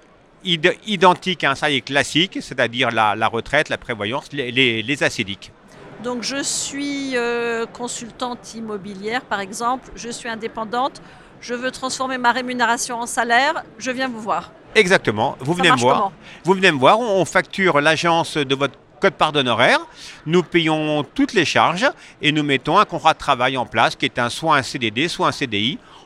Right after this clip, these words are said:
Speaker 1: en fonction bien sûr de la rémunération, euh, du, qu'on peut lisser sur l'année et du cumul de facturation annuelle.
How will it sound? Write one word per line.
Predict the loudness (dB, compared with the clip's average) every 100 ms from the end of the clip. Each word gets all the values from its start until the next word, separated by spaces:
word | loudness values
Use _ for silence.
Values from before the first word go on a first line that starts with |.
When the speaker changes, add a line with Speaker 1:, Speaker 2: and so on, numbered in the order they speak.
| _
Speaker 1:
en | 2 2
fonction | 2 -4 -2 -2
bien | -2
sûr | -2 -2
de |
la | 0
rémunération, | 0 -2 0 0 -2 -4 -6 -6 -16 _ -6
euh, | -2 -2 -4
du, | -4 -2 0 -2 -6 -6
qu'on | -6
peut | -2
lisser | -4 -2 -2
sur | 0 -2
l'année | 0 0 0 -2 -10 -20 -12
et | 0 2 2
du | -2 -4
cumul | -2 0 0 -2
de | -2
facturation | -2 -2 0 -2 0 -2
annuelle. | -2 -4